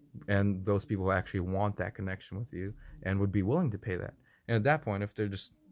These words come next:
good friends, like, "All right, well, let's just, let's just sit through this." And if they're like, "Oh, f-, a hundred bucks an hour," like she said, uh, "You better be sticking your dick in me for a hundred bucks an hour." You know, I was like, I can see, th-, I can see how much, first of all, you <laughs> value me,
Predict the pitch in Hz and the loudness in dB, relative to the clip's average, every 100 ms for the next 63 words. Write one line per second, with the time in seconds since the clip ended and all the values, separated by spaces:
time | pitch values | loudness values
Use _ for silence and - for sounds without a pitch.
0 | 101 104 98 131 113 92 123 190 143 151 | -2 -2 0 0 0 -2 -4 0 0 -2
1 | _ 196 208 - - 170 185 - - 170 | _ -8 -8 -8 -10 -4 -4 -4 -10 -6
2 | 185 - - 202 107 107 - - - _ | -4 -6 -4 -2 -2 -4 -14 -16 -16 _
3 | _ 113 117 117 120 110 98 151 156 104 | _ 2 4 4 2 2 2 2 2 0
4 | - 120 110 107 156 147 131 123 107 127 | -8 -14 -10 -4 -4 -2 -4 -2 0 2
5 | 98 101 - 113 90 90 101 - - _ | 2 -2 -2 -4 -2 -4 -6 -10 -20 _
6 | 127 147 117 101 - - 104 98 101 160 | 2 4 4 2 -2 -4 -2 -4 0 -2
7 | 113 151 104 104 127 113 104 - 123 120 | -2 -4 -4 -2 -2 0 -2 0 0 2
8 | 117 - - - _ 143 135 123 117 107 | 0 -8 -18 -20 _ 0 0 4 2 2
9 | - - - - - 104 123 110 - 101 | -8 -20 -20 -18 0 0 2 -2 -2 -4
10 | 92 90 - - - 104 120 - 107 113 | -4 -10 -14 -12 -6 -2 -2 0 0 2
11 | 104 98 - 104 - 92 92 90 107 113 | 0 -2 -2 -4 -2 -4 -4 -2 0 2
12 | 135 120 139 | 2 2 -2